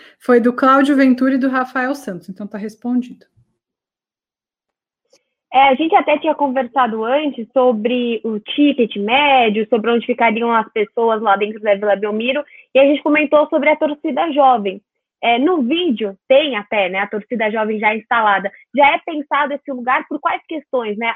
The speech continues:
Speaker 2: Há uma questão acústica, há uma questão também acústica para o entorno. Já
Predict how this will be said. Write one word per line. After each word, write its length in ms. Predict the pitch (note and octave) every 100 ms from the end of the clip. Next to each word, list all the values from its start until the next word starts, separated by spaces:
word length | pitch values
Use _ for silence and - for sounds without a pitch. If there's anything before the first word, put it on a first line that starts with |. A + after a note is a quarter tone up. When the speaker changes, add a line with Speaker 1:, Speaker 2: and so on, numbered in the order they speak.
| -
Speaker 2:
Há 220 | C4+ D#4
uma 140 | C4 B3+
questão 300 | B3+ A#3+ B3
acústica, 680 | A3 - D4+ D4+ D4 C#4+ C4 _ -
há 100 | B3
uma 140 | C4+ C4
questão 300 | C4+ C4 C4
também 280 | C4 B3
acústica 340 | A#3+ C4+ - B3+
para 220 | C4 C4
o 40 | C4
entorno. 680 | A#3+ - B3+ C#4+ C4 C4+ C4 _ _ _
Já 220 | A#3+ E4+